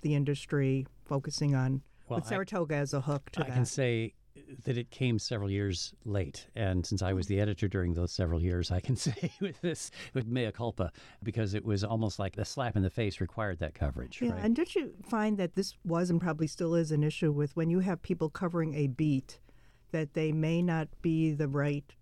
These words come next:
Speaker 1: people to cover all aspects of the elements of that beat. So if you're telling somebody to cover sports, they are going to be more of the game coverage and what the coaches had to say, strategies about the play,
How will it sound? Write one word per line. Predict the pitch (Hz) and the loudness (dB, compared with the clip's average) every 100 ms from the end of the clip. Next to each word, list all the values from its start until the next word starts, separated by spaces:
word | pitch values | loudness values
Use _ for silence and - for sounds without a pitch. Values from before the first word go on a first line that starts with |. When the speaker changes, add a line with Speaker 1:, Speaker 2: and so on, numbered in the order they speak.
| - - | -20 -20
Speaker 1:
people | - 175 160 151 139 131 147 | 0 2 2 2 2 0 -4
to | - 160 | -4 -4
cover | - - 151 147 139 | -2 -2 0 2 2
all | 151 139 143 | 2 2 2
aspects | 147 151 - 143 139 - | -2 -2 -2 -4 -4 -2
of | 151 131 - - | 0 0 -2 -2
the | 139 | 0
elements | 147 208 175 139 - | 2 2 2 0 -2
of | 123 | -2
that | 120 123 - | 0 -2 0
beat. | 131 123 - | -2 -2 -4
So | - 135 | -2 -2
if | 131 | 0
you're | 143 | 0
telling | 139 151 143 143 | 0 2 2 2
somebody | 135 143 139 135 131 | 0 0 0 2 0
to | 135 | 0
cover | 147 135 135 - - - | -2 0 -2 -4 -18 -20
sports, | - - - 180 165 139 135 - - - - - | -14 -14 -6 0 2 0 -4 -14 -18 -20 -20 -6
they | 151 151 | 0 2
are | 151 147 | 4 2
going | 147 143 | 2 2
to | |
be | 135 139 | 4 4
more | 139 139 139 | 4 4 4
of | 131 131 | 0 0
the | 135 135 139 - - _ - | 0 0 -4 -12 -20 _ -2
game | 151 151 147 | 2 2 0
coverage | - 156 147 139 135 139 131 - | -2 0 2 4 2 0 -2 -2
and | 151 139 143 | 2 4 4
what | 139 139 | 2 0
the | 139 | -4
coaches | - 139 - - | 0 0 0 0
had | 143 131 | 0 0
to | 139 | -2
say, | - 139 139 | 0 0 0
strategies | 139 - 151 139 139 135 139 135 139 | -2 -2 0 2 2 2 2 2 2
about | 131 135 139 - | 2 0 0 -6
the | |
play, | - - 135 131 131 | -8 -2 2 2 2